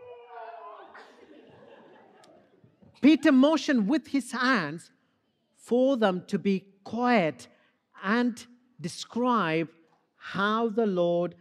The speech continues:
had brought him out of the prison. "Tell James and the brothers f-, about this," he said, and he left for another place. In the morning, there was no small commotion among the soldiers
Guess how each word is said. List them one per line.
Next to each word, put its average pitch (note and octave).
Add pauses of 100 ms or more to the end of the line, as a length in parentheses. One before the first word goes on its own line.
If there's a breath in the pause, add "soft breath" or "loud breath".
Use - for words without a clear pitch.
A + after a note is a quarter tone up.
(140)
had C#3
brought F#3
him D3 (220)
out F#3+
of F3+
the B2+
prison. B2 (960)
"Tell D4+
James C4 (200 loud breath)
and C4+
the C4
brothers B3
f-, -
about C4
this," E3 (180)
he G#3
said, D#3 (140 soft breath)
and E3 (140)
he F3
left F3 (160)
for E3
another D#3
place. A2+ (300)
In C#3+
the C3
morning, D#3+ (560)
there D3
was C#3
no G#3
small F#3+
commotion E3+
among F#3
the F3+
soldiers D3+